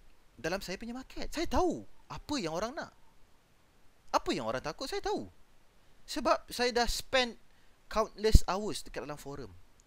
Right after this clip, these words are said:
Saya dah spend countless hours baca blog post. Saya dah spend countless hours baca email.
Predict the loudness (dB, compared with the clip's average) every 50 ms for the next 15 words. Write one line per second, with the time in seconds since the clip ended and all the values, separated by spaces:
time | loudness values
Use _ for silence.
0 | -20 -20 -20 -20 -20 -16 -16 -16 -14 -10 -4 0 0 2 2 2 2 0 0 0
1 | 0 0 0 0 -4 -10 -10 -4 0 0 0 0 0 -2 -2 0 0 0 0 0
2 | -2 -4 -4 -6 -10 -12 -14 -20 -20 -20 _ -20 -20 -18 -10 -8 -8 -6 -6 -6
3 | -8 -6 -6 -8 -8 -8 -12 -14 -14 -12 -12 -12 -12 -12 -16 -20 -20 -20 -20 -20
4 | -20 -16 -8 0 2 2 2 4 4 2 2 2 2 0 -2 -2 -2 -4 -14 -20
5 | -18 -8 -2 -2 -2 -2 -2 -2 -4 -4 -2 -2 -4 -4 -4 -2 -4 -6 -6 -6
6 | -6 -8 -10 -14 -18 -20 _ -20 -20 -20 -20 -20 -20 -20 _ _ _ _ -20 -10
7 | -8 -8 -6 -6 -8 -8 -8 -8 -10 -8 -10 -10 -12 -14